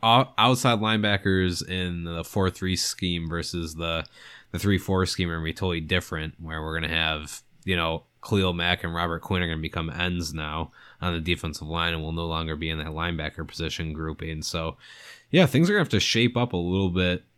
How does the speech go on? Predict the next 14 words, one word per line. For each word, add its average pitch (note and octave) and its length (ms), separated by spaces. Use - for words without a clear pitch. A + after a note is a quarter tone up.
differently, F#2+ 560
and G2 100
I'm F#2+ 240
curious, A#2+ 800
you F#2+ 160
know, F2+ 160
who G2+ 220
they F#2+ 180
view F2+ 760
on E2+ 260
this E2 140
current F#2 360
roster E2 360
as D#2 120